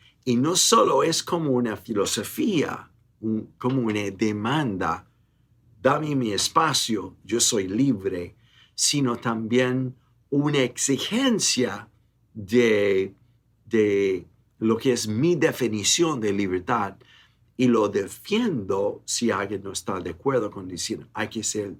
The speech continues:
tolerante". Mm. Pero es un tremendo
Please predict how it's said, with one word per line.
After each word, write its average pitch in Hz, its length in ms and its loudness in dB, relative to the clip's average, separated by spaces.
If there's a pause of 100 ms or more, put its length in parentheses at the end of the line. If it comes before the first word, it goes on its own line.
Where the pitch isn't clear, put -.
(320)
tolerante". 98 880 -4 (500)
Mm. 90 220 -10 (760)
Pero 123 200 2
es 139 200 0
un 214 160 -2 (160)
tremendo 117 640 -4